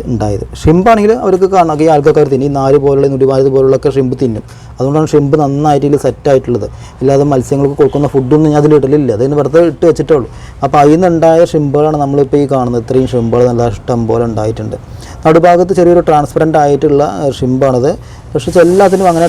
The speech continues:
ട്രാൻസ്പെറന്റ് ആയിട്ടുള്ള നടുഭാഗത്ത് ട്രാൻ-, ഭാഗത്തും അങ്ങനെ ട്രാൻസ്പെറന്റ് ആയിട്ടുള്ള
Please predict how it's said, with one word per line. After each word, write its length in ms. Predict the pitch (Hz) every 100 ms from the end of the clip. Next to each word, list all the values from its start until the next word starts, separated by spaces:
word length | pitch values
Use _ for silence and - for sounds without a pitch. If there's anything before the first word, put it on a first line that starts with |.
| 165
ട്രാൻസ്പെറന്റ് 460 | 151 - 151 156 151
ആയിട്ടുള്ള 340 | 147 156 151 147
നടുഭാഗത്ത് 420 | 139 143 139 151 156
ട്രാൻ-, 240 | 139 131 - -
ഭാഗത്തും 240 | 175 160 190
അങ്ങനെ 180 | 175 180 - 196 170
ട്രാൻസ്പെറന്റ് 440 | 147 - 165 170
ആയിട്ടുള്ള 420 | 165 156 160 160